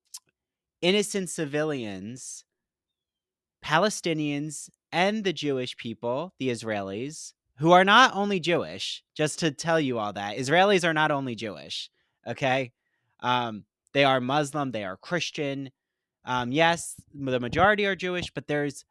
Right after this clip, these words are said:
more than just Jewish people who live in Israel. Um, that innocent civilians should not be losing their lives and be used as tools and pawns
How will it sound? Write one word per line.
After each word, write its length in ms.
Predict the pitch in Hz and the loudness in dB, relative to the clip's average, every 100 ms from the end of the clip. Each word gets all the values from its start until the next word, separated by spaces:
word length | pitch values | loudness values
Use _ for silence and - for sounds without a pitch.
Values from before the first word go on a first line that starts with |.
| _ | _
more 380 | 135 147 180 196 | -2 2 4 2
than 200 | 170 156 | 0 -4
just 280 | 147 135 - | -4 -6 -4
Jewish 240 | 139 123 | -4 -4
people 280 | - 131 113 | -6 -6 -8
who 100 | 113 | -6
live 200 | 110 107 | -6 -6
in 100 | 101 | -8
Israel. 500 | 92 92 80 50 50 _ _ _ - - | -10 -14 -14 -16 -20 _ _ _ -20 -4
Um, 480 | 131 131 120 113 95 _ _ _ _ _ _ - - _ | 2 2 2 -2 -10 _ _ _ _ _ _ -16 -16 _
that 640 | 151 147 143 143 - - - _ _ _ _ _ _ _ _ _ _ _ _ _ _ _ _ _ _ _ - | 4 6 6 4 -4 -16 -16 _ _ _ _ _ _ _ _ _ _ _ _ _ _ _ _ _ _ _ 0
innocent 480 | 175 208 - 208 185 | 4 4 4 0 0
civilians 920 | 202 156 151 147 139 139 135 - - | -2 2 4 4 2 0 -4 -8 -10
should 220 | - 147 | -6 -4
not 260 | 127 147 156 | 2 2 2
be 120 | 170 | 0
losing 360 | 139 139 131 139 | 0 0 -2 -2
their 160 | 131 | -2
lives 760 | 123 120 117 117 113 107 - - _ _ _ _ _ _ _ _ _ - | 0 2 4 2 0 -6 -14 -18 _ _ _ _ _ _ _ _ _ 0
and 180 | 139 | 2
be 80 | 135 | 4
used 680 | 131 123 139 143 143 131 - | 2 4 4 4 2 -2 -4
as 240 | 135 123 | -4 -4
tools 560 | - - 147 143 151 139 | -6 -10 -4 -4 -4 -6
and 160 | 131 123 | -8 -10
pawns 920 | - 127 113 110 110 110 - - | -8 -4 -4 -4 -8 -10 -14 -18